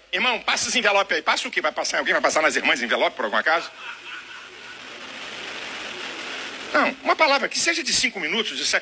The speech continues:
você tem que dar, que é dizimista. Hã? Na minha igreja, o dízimo o cara tem que se levantar e botar no gasofilácio. A oferta devolve na mão do obreiro. Então, na igreja que eu sou pastor, dízimo no gasofilácio,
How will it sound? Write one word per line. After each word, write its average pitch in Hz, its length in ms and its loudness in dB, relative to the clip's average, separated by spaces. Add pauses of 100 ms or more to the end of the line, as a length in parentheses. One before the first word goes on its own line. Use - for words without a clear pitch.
(120)
você - 120 -2
tem 254 100 2
que 226 60 -10
dar, 226 100 0 (160)
que - 80 -2
é 147 60 0
dizimista. 127 760 2 (1400)
Hã? 294 280 4 (240)
Na 113 120 0
minha 165 120 4
igreja, 165 480 0 (540)
o 302 80 -6
dízimo 214 320 0
o 208 60 -4
cara 202 180 4
tem 220 140 -4
que - 80 -2
se 208 100 -2
levantar 196 340 2
e 226 60 4
botar 214 220 2
no 214 80 -2
gasofilácio. 175 580 2
A 139 40 6
oferta 156 300 0
devolve 160 280 2
na 151 80 2
mão 151 120 -2
do - 80 -4
obreiro. 113 240 0 (2000)
Então, 233 400 4 (640)
na 170 140 2
igreja 160 220 -6
que 151 60 -2
eu - 40 2
sou - 100 6
pastor, 254 500 4 (120)
dízimo 202 360 -2
no 170 80 -4
gasofilácio, 180 720 2